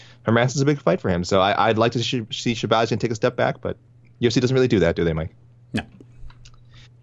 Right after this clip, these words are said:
Speaker 1: Our readers, many, many readers suggest this at the time as an option was, uh, Michael Chandler versus, uh, Charles Oliveira,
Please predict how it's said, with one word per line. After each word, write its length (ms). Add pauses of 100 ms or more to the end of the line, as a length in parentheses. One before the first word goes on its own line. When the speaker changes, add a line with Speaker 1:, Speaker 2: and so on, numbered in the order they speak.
(380)
Speaker 1:
Our 220
readers, 840
many, 240
many 220
readers 320
suggest 340
this 180
at 160
the 60
time 680
as 160
an 60
option 320
was, 220
uh, 240
Michael 220
Chandler 340
versus, 460
uh, 180
Charles 260
Oliveira, 500